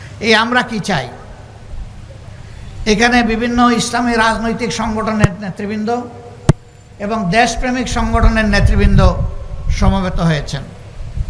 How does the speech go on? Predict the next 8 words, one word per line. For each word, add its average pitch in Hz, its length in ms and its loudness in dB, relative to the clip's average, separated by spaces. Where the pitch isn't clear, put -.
আমরা 208 240 4
একটি 202 380 0
বৈষম্যমুক্ত, 220 960 2
দুর্নীতিমুক্ত, 208 960 2
দুঃশাসনমুক্ত, 196 960 2
মানবিক 175 680 4
বাংলাদেশ 147 460 2
চাই। 107 180 -4